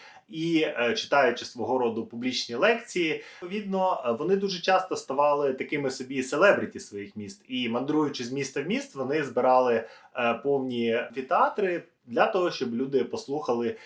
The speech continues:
їх, е, е, аргументи та їх майстерність. І вони навіть влаштовували між собою публічні дебати, на яких вони показували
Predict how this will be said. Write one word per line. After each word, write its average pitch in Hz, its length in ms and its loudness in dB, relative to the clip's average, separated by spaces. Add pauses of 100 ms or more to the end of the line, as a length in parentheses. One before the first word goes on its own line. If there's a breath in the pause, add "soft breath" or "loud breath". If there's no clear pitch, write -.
(140)
їх, 135 420 -4
е, - 160 -6
е, - 20 0 (380)
аргументи 123 840 2
та 120 340 2
їх 131 320 -4
майстерність. 101 600 -6
І 226 180 -2
вони 170 220 0
навіть 170 280 2
влаштовували 139 540 2
між 117 200 -4
собою 120 400 2
публічні 113 520 -4
дебати, 110 440 4
на 98 100 -8
яких 113 320 -10
вони 104 160 -8
показували 110 720 -2